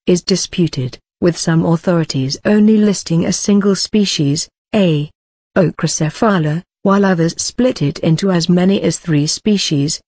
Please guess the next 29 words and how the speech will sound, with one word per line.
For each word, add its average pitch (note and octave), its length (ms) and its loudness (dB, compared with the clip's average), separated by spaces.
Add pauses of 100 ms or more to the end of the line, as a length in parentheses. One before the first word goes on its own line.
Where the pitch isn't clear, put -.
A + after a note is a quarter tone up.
(200)
A. D#3+ 340 0 (480)
ochrocephala, D#3+ 1040 0 (280)
A. D#3 340 0 (540)
aeropliato F#3 800 2
and E3 160 2
A. D3 300 0 (500)
oratrix. E3+ 720 -2 (460)
The A3 80 0
split B3+ 400 0
is - 180 -2
primarily A3 720 2
based F#3+ 480 0
on F3+ 140 2
differences F3 680 -2
related F#3 540 2
to F3 100 0
extension A3+ 720 0
of D#3+ 100 0
yellow E3 320 2
to - 160 -2
the F3 120 2
plumage D3+ 680 -2
and F3+ 160 2
the F#3 60 0
color E3 480 0
of - 180 -4
bill E3+ 200 2
and F3+ 180 0
legs. D3+ 580 -2